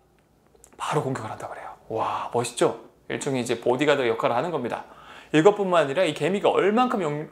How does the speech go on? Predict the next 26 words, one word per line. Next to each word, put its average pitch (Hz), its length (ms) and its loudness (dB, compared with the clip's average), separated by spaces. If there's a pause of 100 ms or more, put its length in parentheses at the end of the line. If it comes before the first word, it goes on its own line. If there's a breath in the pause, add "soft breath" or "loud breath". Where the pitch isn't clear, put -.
용-, 135 220 -4
용맹하냐면 139 680 0
이렇게 180 260 -2
덩치가 214 380 4
큰 233 680 0
하늘소가 233 580 4
공격해도 170 800 2
개미가 139 400 -4
끝까지 226 400 2
공격을 143 320 -2
해요. 104 120 -6 (400)
"우리 139 180 -2
진드볼 175 380 2
공격하지 208 400 -2
마! 247 180 0 (320)
어, - 320 -12 (320)
내가 139 240 4
키우는 180 540 0
소야! 247 340 4 (460)
어, - 340 -12 (180)
말이야!" 202 380 4 (220)
라고 120 200 -8
생각을 135 300 -6
하는 156 140 -4
거예요. 123 280 -4
"염소야!" 185 420 4